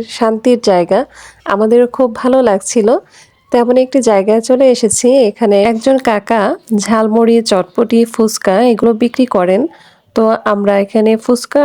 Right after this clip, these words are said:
আর ঝালমুড়ি অর্ডার করেছিলাম। ঝালমুড়িটা খেতে এত মজা হয়েছিল,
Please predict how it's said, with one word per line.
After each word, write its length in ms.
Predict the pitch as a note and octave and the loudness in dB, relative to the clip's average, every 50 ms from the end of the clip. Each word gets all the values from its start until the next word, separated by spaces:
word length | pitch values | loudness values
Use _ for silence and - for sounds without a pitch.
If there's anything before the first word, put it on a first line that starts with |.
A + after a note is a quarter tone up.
| C#4+ C4 | 2 2
আর 120 | A#3+ G#3+ G3 G3+ | 0 0 0 -2
ঝালমুড়ি 480 | G3 - - A3+ A3 A3+ A#3 A#3+ B3 A#3+ | -4 -2 -2 -2 0 0 2 2 2 2
অর্ডার 260 | A3 F#3+ F#3 G3 G3+ G3 | 2 0 0 -2 -2 -2
করেছিলাম। 580 | - G#3 G#3 G#3 - - - A3 G#3 G#3+ A#3+ D#4+ G4 - _ _ _ _ _ _ _ _ _ _ _ - - _ - A3 | -2 -2 -2 -2 -2 -2 0 0 0 0 0 -2 -4 -8 _ _ _ _ _ _ _ _ _ _ _ -20 -20 _ -6 -2
ঝালমুড়িটা 520 | G#3 A3 A3+ G#3+ A3 A3+ A#3+ A#3+ A3 B3+ | 0 0 0 0 2 2 0 2 0 -2
খেতে 300 | A#3+ A#3+ - G#3+ G#3 G#3 G3+ | -2 -2 -2 -2 0 0 0
এত 180 | G#3 G#3+ G#3 - | 0 0 0 -2
মজা 380 | B3+ B3 A#3 A3 G3+ G3+ G#3 A3 | 0 0 0 0 0 0 0 -2
হয়েছিল, 500 | A3 A3+ A#3+ A#3 A#3 A3+ - - G#3+ F#3+ | 0 0 0 0 0 0 0 0 0 2